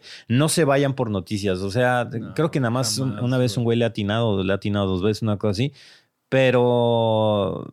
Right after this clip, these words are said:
Speaker 1: pues, digamos que es la inversión más segura. O sea, el, en el podcast pasado se la perdón y platicamos un poco del Bitcoin y todo eso. Pues, a lo mejor, investíguenle también ustedes, no inviertan a lo
Speaker 2: Claro,
Speaker 1: pendejo.
Speaker 2: güey.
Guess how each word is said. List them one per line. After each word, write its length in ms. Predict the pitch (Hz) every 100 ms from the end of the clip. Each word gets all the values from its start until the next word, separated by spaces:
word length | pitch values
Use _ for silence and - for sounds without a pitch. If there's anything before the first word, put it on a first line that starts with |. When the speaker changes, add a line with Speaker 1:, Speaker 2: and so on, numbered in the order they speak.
| - -
Speaker 1:
pues, 220 | 123 113
digamos 360 | 123 123 139 131
que 100 | 131
es 60 |
la 60 | 127
inversión 380 | 123 104 - 107
más 140 | 107
segura. 340 | - 98 107 104
O 40 |
sea, 420 | 92 98 92 92
el, 340 | 95 101 107 104
en 100 | 107
el 100 | 104
podcast 380 | 135 131 135 -
pasado 260 | 107 120
se 100 | 107
la 120 | 101 -
perdón 260 | 101 117
y 60 | 110
platicamos 420 | 104 95 104 98
un 80 | 98
poco 260 | 104 - 90
del 100 | 90
Bitcoin 320 | 107 - 101
y 80 | 95
todo 160 | 120
eso. 180 | 131 123
Pues, 120 | 101
a 40 | 95
lo 60 |
mejor, 320 | 87 90 120 - - - -
investíguenle 680 | 135 131 127 - 143 151 165
también 280 | 135 131 143
ustedes, 320 | 139 151 143
no 60 | 139
inviertan 380 | 139 135 139
a 40 | 139
lo 60 | 127
Speaker 2:
Claro, 60 |
Speaker 1:
pendejo. 340 | 110 110 117
Speaker 2:
güey. 100 | 127